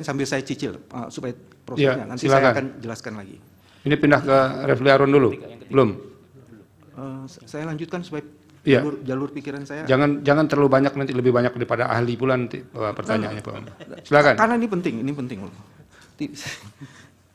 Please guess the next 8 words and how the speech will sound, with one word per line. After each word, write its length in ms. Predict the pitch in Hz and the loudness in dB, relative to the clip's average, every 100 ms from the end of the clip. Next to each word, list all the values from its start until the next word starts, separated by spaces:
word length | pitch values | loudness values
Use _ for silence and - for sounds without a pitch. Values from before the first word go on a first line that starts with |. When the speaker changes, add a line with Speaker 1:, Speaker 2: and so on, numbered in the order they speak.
| _ _ _ _ - - - - - - 311 - - - _ _ _ _ _ _ _ _ 117 95 - - - - _ | _ _ _ _ -20 -20 -20 -20 -20 -20 -20 -18 -20 -20 _ _ _ _ _ _ _ _ -20 -20 -20 -20 -20 -20 _
Speaker 1:
Belum 240 | 131 117 107 | -8 -8 -8
ya. 80 | 90 107 - _ _ _ _ _ - | -12 -16 -20 _ _ _ _ _ -8
Oke, 160 | 139 135 | -6 -4
saya 160 | 131 | -4
lanjutkan 400 | 120 120 - 120 | -4 -8 -8 -8
lagi 160 | 117 123 | -8 -8
nanti 240 | 123 120 | -8 -10
sambil 400 | 110 110 104 98 | -10 -8 -6 -8